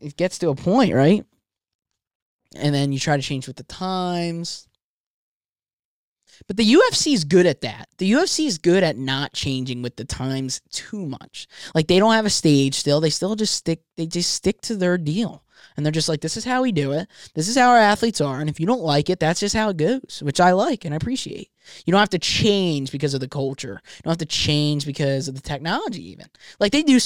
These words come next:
they do a lot of technology stuff, and their, their stuff is high tech and great, but you know what I mean? Like, they're not, it's still in a cage.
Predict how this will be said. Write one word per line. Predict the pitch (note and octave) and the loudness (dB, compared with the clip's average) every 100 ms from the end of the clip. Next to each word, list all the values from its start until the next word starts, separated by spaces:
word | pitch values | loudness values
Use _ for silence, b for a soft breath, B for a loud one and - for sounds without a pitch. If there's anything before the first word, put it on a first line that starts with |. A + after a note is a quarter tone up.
| - | 2
they | A3+ | 2
do | F#3+ D3+ A#3 | 2 6 8
a | F3+ | 8
lot | C3 B2 | 4 0
of | |
technology | C#3 C3 C#3+ C#3 C#3 C3+ | -4 -4 -2 -2 -2 -4
stuff, | - C3+ C3+ | -4 -4 -4
and | C3+ | -6
their, | C3+ | -6
their | D3 | -6
stuff | C3+ G3 E3+ | -4 -2 -2
is | C#3 | -4
high | - C3+ | -6 -6
tech | B2+ C3+ C3 - | -6 -4 -6 -6
and | C3+ | -6
great, | C3+ C3+ | -4 -2
but | D#3+ - b b - | -4 -8 b b -4
you | A3 | 0
know | |
what | A#3 | 2
I | |
mean? | A3 G#3+ | 2 2
Like, | F#3+ | 2
they're | F3+ | 4
not, | G3+ G3+ F#3 | 4 4 2
it's | F3+ - | 0 0
still | - A#3 A#3 | 4 6 6
in | A3+ | 4
a | A#3 | 4
cage. | A#3 F#3 D#3+ D#3+ E3 | 6 6 6 4 2